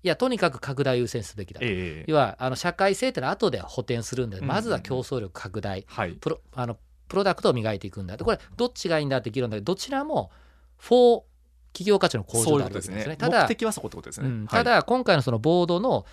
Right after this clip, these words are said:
Speaker 1: 説明とか、ニュースのフロー、週末流れた範囲では、そういう議論ではなくて、あくまでも安全性か拡大か。
Speaker 2: うん、
Speaker 1: それは、
Speaker 2: 確かに。
Speaker 1: 安全性って言ってる場合は、
Speaker 2: はい。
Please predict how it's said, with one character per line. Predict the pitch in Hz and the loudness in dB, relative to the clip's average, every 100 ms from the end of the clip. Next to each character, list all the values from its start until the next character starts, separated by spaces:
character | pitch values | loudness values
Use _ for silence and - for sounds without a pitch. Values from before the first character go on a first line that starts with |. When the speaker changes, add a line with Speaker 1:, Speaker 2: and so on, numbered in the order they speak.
| - - | -20 -8
Speaker 1:
説 | 156 - 156 | -6 -4 0
明 | 156 147 | 2 2
と | 147 156 | 0 2
か、 | 190 139 | 4 4
ニ | 156 | 4
ュ | 165 | -2
ー | |
ス | - | -4
の | 107 | -8
フ | - | -2
ロ | 127 | -2
ー、 | 107 | 0
週 | - 151 147 | -2 0 -2
末 | 147 151 | -2 -2
流 | |
れ | 151 123 | 0 -2
た | |
範 | 104 120 | -2 -2
囲 | 104 | -2
で | 120 | 0
は、 | 131 90 - - - _ | 0 0 -10 -20 -20 _
そ | - 233 | -4 -2
う | |
い | 233 | 2
う | |
議 | 240 | 2
論 | 170 | 0
で | 113 | 0
は | |
な | 101 | -6
く | |
て、 | 175 | -6
あ | 214 | -4
く | 269 | -2
ま | 170 | -2
で | - | -4
も | 196 120 - - - | -2 -4 -4 -20 -6
安 | 151 190 | -2 0
全 | 185 180 | 0 0
性 | 175 156 | 0 0
か | 143 | -2
拡 | 127 139 | -6 -2
大 | 147 | 0
か。 | 147 | 0
Speaker 2:
う | 139 | 2
ん、 | |
Speaker 1:
そ | 139 | 2
れ | 226 | 6
は、 | 240 117 90 | 6 6 2
Speaker 2:
確 | 113 - | -6 -6
か | 170 | -6
に。 | 151 | -2
Speaker 1:
安 | 202 254 | -2 0
全 | 254 247 | -2 -2
性 | - 240 | 0 0
っ | |
て | - | 0
言 | 214 | -6
っ | |
て | - 214 | -2 -2
る | 196 | 2
場 | 202 196 | 2 4
合 | |
は、 | 208 208 107 | 4 2 2
Speaker 2:
は | 113 | 0
い。 | 80 | -2